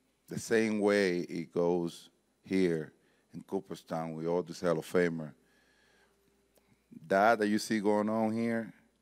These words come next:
we build it up on the field through our, our careers. You need to be a good teammate. You gotta be able to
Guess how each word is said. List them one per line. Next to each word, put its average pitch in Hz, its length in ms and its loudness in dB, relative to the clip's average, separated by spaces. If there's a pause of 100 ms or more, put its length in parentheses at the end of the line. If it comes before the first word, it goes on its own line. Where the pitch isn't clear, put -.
(140)
we 90 200 -6
build 87 300 0
it 87 100 0
up 85 280 -2 (1200)
on 82 160 -4
the 80 80 -4
field 80 640 -4
through 78 180 -6
our, 78 300 -4 (160)
our 80 160 -4
careers. 80 520 -8 (1700)
You 92 100 -4
need 92 180 -2
to 87 80 -8
be 87 140 -2
a 82 60 0
good 85 200 -4
teammate. 78 440 -8
You 78 100 -10
gotta 80 260 -2
be 80 380 -2
able 80 340 -2
to 78 400 -6